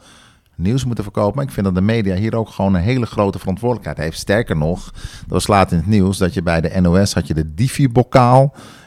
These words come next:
En, eh, de, en, en dat soort wedstrijd. Het is eigenlijk te, te, het is te belachelijk voor woorden.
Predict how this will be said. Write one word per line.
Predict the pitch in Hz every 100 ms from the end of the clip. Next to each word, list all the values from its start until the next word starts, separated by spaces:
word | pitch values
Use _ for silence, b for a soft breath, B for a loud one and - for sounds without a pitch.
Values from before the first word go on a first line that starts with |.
| B
En, | - 92 80 82 87 -
eh, | 90 78 76 76 71 73 80
de, | 76 73
en, | - 87
en | 82 80
dat | - 85
soort | - 80 -
wedstrijd. | 110 - - 131 143
Het | 101
is | 95
eigenlijk | - 90 92 90 -
te, | 90 -
te, | 95 80 _ B
het | B
is | - -
te | 90
belachelijk | 78 110 135 - 90
voor | - 113
woorden. | 165 143 73